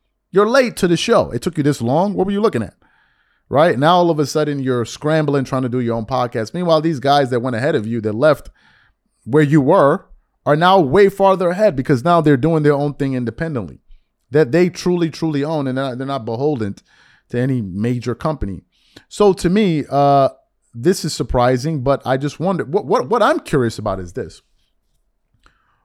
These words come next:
What are the requirements to be picked up by one of these companies? Really?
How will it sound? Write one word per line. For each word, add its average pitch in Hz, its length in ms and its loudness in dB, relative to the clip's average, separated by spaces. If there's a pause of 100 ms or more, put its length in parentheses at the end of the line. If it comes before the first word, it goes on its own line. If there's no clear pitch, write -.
(240)
What 160 320 -2
are 320 40 4
the 220 120 2
requirements 143 1040 -6 (680)
to - 100 -12
be 143 120 -4
picked - 340 -8
up 120 100 -4
by 110 120 -2
one 117 180 -6
of 107 60 -8
these 104 180 -8
companies? 73 480 -12
Really? 143 380 0